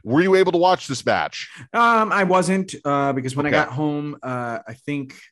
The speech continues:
Speaker 2: I show-, I actually showed up just at the end of the tag team title match.
Speaker 1: Okay.
Speaker 2: Um, and I was so busy Saturday and Sunday, I didn't get a chance to go ahead and watch this sh-, this match or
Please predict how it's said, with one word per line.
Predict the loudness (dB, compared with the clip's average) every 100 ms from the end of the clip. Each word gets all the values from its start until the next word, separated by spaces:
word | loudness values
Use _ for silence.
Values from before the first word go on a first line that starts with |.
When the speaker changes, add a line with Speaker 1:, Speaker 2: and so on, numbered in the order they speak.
| -10
Speaker 2:
I |
show-, | -6 -4 0
I | 0
actually | 0 -2 -2 -4
showed | -6 -4 -2 -2
up | -4 -8
just | -8 -6 -6
at | -8
the | -6
end | -6
of | -6
the | -8
tag | -4 -6 -6
team | -8 -8
title | -6 -8 -6
match. | -6 -8 -10 -16 -18 _ _ -16
Speaker 1:
Okay. | -6 -6 -4
Speaker 2:
Um, | -4 -2 -2 -4 -8 -12 _ _ _ -8
and | -4 -2 -4 -8 _ _
I | -4
was | -2 -2
so | -2
busy | 0 0 0
Saturday | -4 -6 -6 -8
and | -8
Sunday, | -8 -6
I |
didn't | -6 -8
get | -10
a |
chance | -8 -8 -8
to | -8
go | -8
ahead | -6
and | -4
watch | -4 -4 -6
this | -4 -4
sh-, | -8 -12 -10
this | -8 -6
match | -4 -4 -6 -8 -10
or | -8 -6 -4 -4 -8